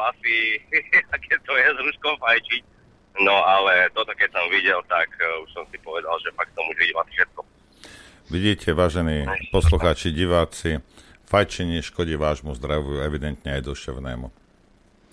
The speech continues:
Speaker 2: To tak vyzerá.
Speaker 1: <laughs> Ešte by som chcel jednu, jed-, jednu vec technickú by som mal na teba, Adrián, prosím ťa.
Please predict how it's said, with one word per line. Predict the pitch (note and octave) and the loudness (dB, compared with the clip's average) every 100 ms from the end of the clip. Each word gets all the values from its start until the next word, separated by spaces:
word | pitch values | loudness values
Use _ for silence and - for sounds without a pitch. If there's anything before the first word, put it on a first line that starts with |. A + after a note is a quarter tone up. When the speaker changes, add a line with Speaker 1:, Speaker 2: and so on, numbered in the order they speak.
| - - | -20 -8
Speaker 2:
To | |
tak | C2 B1 | -6 -2
vyzerá. | E3 E3 B1 B1+ - | -2 -2 -4 -2 0
Speaker 1:
<laughs> | |
Ešte | - - | 0 0
by | - | -2
som | B2+ - | -2 -2
chcel | B2+ C3+ | 0 0
jednu, | C3+ - - - - | 0 -4 -10 -16 -4
jed-, | B2+ C#3+ | -2 0
jednu | - C#3 B2 | 0 0 0
vec | C#3+ | 0
technickú | - C3+ C#3 B2+ B2 | 0 0 -2 -6 -12
by | A2+ - | -14 -6
som | A#2 | 0
mal | A2 | 0
na | A#2 | 0
teba, | B2 G#2 | 0 0
Adrián, | G2+ G#2+ A2+ A2 | 2 4 2 2
prosím | G#2+ - A2 | -8 -10 -6
ťa. | F#2+ | 0